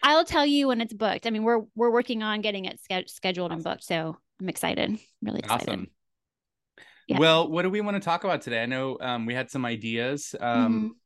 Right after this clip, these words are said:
Speaker 1: Mm-hmm.
Speaker 2: is there, like, a topic that you wanted to bring out for your, for our listeners?
Speaker 1: For
Speaker 2: This is
Speaker 1: our
Speaker 2: a
Speaker 1: listeners,
Speaker 2: Yeah.
Speaker 1: yeah. So one of the things that I like when you guys talk about on your show, and I got really good feedback on mine, was attachment styles.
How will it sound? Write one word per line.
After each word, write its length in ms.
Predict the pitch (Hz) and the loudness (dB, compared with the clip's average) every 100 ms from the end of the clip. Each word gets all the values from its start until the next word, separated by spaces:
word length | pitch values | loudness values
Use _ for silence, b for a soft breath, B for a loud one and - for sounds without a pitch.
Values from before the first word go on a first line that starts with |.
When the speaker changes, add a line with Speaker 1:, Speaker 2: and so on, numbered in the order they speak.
| _ | _
Speaker 1:
Mm-hmm. 60 | - | -6
Speaker 2:
is 120 | 110 | 0
there, 220 | 123 120 | 2 2
like, 160 | 113 113 | 0 -2
a 20 | |
topic 400 | - 117 139 - | -2 -2 -2 -4
that 140 | 131 | -4
you 80 | 123 | -4
wanted 180 | 123 123 | -4 -2
to 200 | 123 123 | 0 0
bring 200 | 123 123 | -2 -2
out 160 | 127 | -4
for 280 | 131 131 127 - | -4 -4 -4 -4
your, 300 | 127 123 - - | -6 -4 -8 0
for 180 | 135 - | 2 4
our 240 | 110 123 | 4 4
listeners? 400 | 127 131 139 147 | 4 2 0 -2
Speaker 1:
For 80 | 151 | -2
Speaker 2:
This 80 | 131 | 0
is 60 | 226 | 4
Speaker 1:
our 160 | 247 | 4
Speaker 2:
a 40 | 277 | 4
Speaker 1:
listeners, 540 | 294 254 240 220 226 | 2 0 -2 -2 -2
Speaker 2:
Yeah. 120 | 277 | 0
Speaker 1:
yeah. 220 | 294 330 247 | 2 2 0
So 260 | - 277 | 0 2
one 180 | 269 285 | 4 2
of 80 | 349 | 2
the 100 | 403 | 0
things 240 | 330 285 262 | -2 -2 0
that 160 | 247 | 0
I 120 | 208 220 | 0 0
like 200 | 233 220 | -2 -4
when 140 | 226 | -6
you 140 | 214 220 | -2 -2
guys 240 | 214 214 | -2 -4
talk 160 | - 196 | -8 -6
about 160 | 190 | -2
on 100 | 185 | -2
your 140 | 185 190 | -2 -4
show, 440 | - 185 180 180 - | -2 0 0 -2 -2
and 200 | 196 190 | -2 -2
I 60 | 196 | -2
got 180 | 202 | -2
really 180 | 196 196 | -2 -2
good 200 | 190 185 | -2 -4
feedback 400 | - 185 190 175 | -4 -2 -2 -2
on 140 | 180 180 | -6 -2
mine, 280 | 240 226 | 0 0
was 140 | 190 170 | -4 -8
attachment 720 | 190 - 196 - - 180 - | -10 -4 -2 -2 -4 -6 -4
styles. 500 | - - - 202 | -2 0 -2 -4